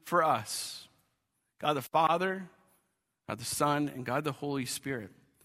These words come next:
And, and we're a, a, a creedal church, which means that we lift up the creeds of the first century and the third century, the Apostles' Creed and the Nicene Creed, and we speak them together in a way of confessing our faith.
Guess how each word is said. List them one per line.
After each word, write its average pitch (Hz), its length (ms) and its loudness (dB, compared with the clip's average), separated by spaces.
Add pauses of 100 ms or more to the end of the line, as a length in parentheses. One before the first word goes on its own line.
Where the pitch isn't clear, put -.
(380)
And, 185 260 4
and 190 140 4
we're 214 280 4
a, 160 60 -4 (180)
a, 165 300 2
a 160 120 2
creedal 208 540 0
church, 165 400 -2
which 160 180 -4
means 190 240 4
that 156 280 0
we 214 440 -2 (500)
lift 208 460 2
up 185 500 2 (400)
the 151 100 2
creeds 214 380 0
of 165 140 0
the 160 80 2
first 196 380 2
century 156 540 0 (460)
and 170 120 0
the 175 80 4
third 185 260 2
century, 135 300 0
the 139 100 0
Apostles' 170 540 0
Creed 165 420 -6 (460)
and 165 140 4
the 170 60 8
Nicene 190 540 2
Creed, 104 340 -8 (400)
and 156 160 2
we 180 120 0
speak - 540 0
them 196 200 0
together 180 500 2
in 156 160 0
a 156 80 4
way 170 240 4
of 156 160 2
confessing 151 800 0
our 135 180 -6
faith. 113 440 -6